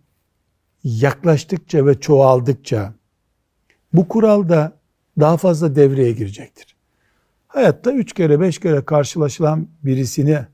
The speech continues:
karşı nazik, kırmadan, incitmeden tavır koymamız başka bir şey. Her gün ba-, karşı karşıya olduğumuz,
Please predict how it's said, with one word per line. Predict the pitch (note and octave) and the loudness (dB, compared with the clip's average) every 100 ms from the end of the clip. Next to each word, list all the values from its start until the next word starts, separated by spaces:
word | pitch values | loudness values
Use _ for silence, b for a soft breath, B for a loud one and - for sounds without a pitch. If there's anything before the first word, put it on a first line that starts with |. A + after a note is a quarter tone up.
| _ _ | _ _
karşı | - C3+ B2 - D#3 | -6 -2 -2 -2 -2
nazik, | C3+ C3+ C3 A#2 - - _ _ _ _ _ _ _ | 0 2 0 -4 -8 -14 _ _ _ _ _ _ _
kırmadan, | - D3+ C#3+ B2+ A#2+ G2+ - _ _ | -2 0 0 -2 -4 -8 -16 _ _
incitmeden | C#3+ C#3 C#3 D3+ D#3+ C3+ B2 A2+ - _ _ _ _ _ | -4 -2 -4 -2 -2 0 -4 -6 -14 _ _ _ _ _
tavır | - C#3 D#3 D3+ | -4 0 0 2
koymamız | D#3 C3+ C3 B2 A2+ - _ _ | 2 2 2 -4 -6 -10 _ _
başka | B2+ A#2 G#3 F#3+ | -2 -2 -2 -2
bir | |
şey. | C3 D#3+ G#3 - _ _ _ _ | -2 -4 -4 -10 _ _ _ _
Her | _ F3+ A#3+ | _ -4 -2
gün | A3+ F3 B2+ G#2 _ _ _ _ _ _ - | 0 0 0 -6 _ _ _ _ _ _ -2
ba-, | D3 F3+ | 0 0
karşı | C3+ C3+ - | -2 -4 -2
karşıya | F#3+ D#3 - C#3 | -4 -2 -4 -6
olduğumuz, | A#2+ A#2 A2 C#3 - | -6 -8 -8 -10 -14